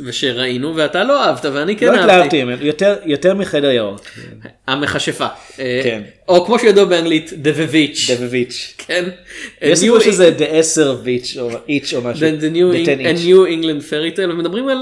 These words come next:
Speaker 1: משהו שכן עבד לי בתור היגיון אגדות מוזר כזה, אם כי במקרה הזה, זה אגדה שאפילו האחים גרים המקוריים היו דוחים בטענה של כזה, וואו.
Speaker 2: כן.
Speaker 1: כאילו, צ'יז.
Speaker 2: כאילו, אנחנו מוכנים לקצץ איברים וזה, ולהפוך אנשים לפסל,
Speaker 1: אה,
Speaker 2: אבל
Speaker 1: מדברים על מוזיקה,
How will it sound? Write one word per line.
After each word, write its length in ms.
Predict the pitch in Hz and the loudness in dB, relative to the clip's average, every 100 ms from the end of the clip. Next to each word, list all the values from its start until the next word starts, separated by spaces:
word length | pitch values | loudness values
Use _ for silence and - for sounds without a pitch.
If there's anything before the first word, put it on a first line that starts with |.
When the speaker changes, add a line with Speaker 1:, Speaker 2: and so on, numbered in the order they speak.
| 233 | -6
Speaker 1:
משהו 240 | 233 247 | -8 -8
שכן 300 | 220 208 254 | -12 -6 -4
עבד 180 | 240 214 208 | -2 -2 -2
לי 100 | 202 | -4
בתור 320 | 190 202 196 | -4 0 0
היגיון 340 | 165 160 170 | 0 -4 -4
אגדות 400 | 165 147 156 160 | -4 -4 -4 -6
מוזר 280 | 156 156 175 | -8 -6 -6
כזה, 360 | 170 143 139 196 - - - | -6 -6 -6 -6 -10 -20 -14
אם 80 | 160 | -12
כי 80 | 156 | -8
במקרה 360 | 151 147 151 156 | -6 -6 -4 -2
הזה, 420 | 143 151 147 147 - | 0 2 2 0 -6
זה 280 | 135 143 139 | -6 -2 -2
אגדה 280 | 147 151 185 | -2 -2 -2
שאפילו 360 | 170 - 175 | -2 0 0
האחים 280 | 165 165 156 | 0 0 -4
גרים 360 | 135 135 143 147 | -4 -2 -2 -4
המקוריים 480 | 135 135 127 127 | -6 -6 -4 -2
היו 100 | 127 | -4
דוחים 280 | 123 123 127 | -6 -6 -8
בטענה 220 | 120 117 | -8 -10
של 140 | 120 120 | -10 -12
כזה, 220 | 117 117 113 - - _ - | -8 -8 -10 -18 -20 _ -14
וואו. 680 | 123 143 160 160 151 151 147 143 | 0 6 8 8 6 6 6 6
Speaker 2:
כן. 260 | 127 113 113 113 - | 4 0 -6 -12 -8
Speaker 1:
כאילו, 280 | 220 123 110 | -6 -6 -8
צ'יז. 360 | - 123 110 - | -12 -12 -14 -6
Speaker 2:
כאילו, 240 | 135 131 | 0 2
אנחנו 200 | 131 - | 2 0
מוכנים 520 | 139 - 131 135 165 180 | -6 -6 -4 -2 0 0
לקצץ 480 | 175 151 156 160 | -2 -2 0 0
איברים 480 | 165 139 131 147 180 143 | 0 2 2 2 2 0
וזה, 320 | 127 131 123 123 123 120 120 120 120 - _ _ _ - | 0 0 0 2 2 4 4 2 0 -6 _ _ _ -8
ולהפוך 440 | 127 123 151 147 | -4 -2 -2 0
אנשים 400 | 160 143 - 143 139 | 0 -2 -2 -2 0
לפסל, 640 | 131 123 120 135 156 151 | 2 2 0 0 0 0
Speaker 1:
אה, 220 | 143 143 | 0 0
Speaker 2:
אבל 100 | - | -4
Speaker 1:
מדברים 420 | 151 151 151 196 220 | -4 -4 -2 -2 -2
על 80 | |
מוזיקה, 520 | 170 160 151 - 117 | -2 -6 -8 -10 -10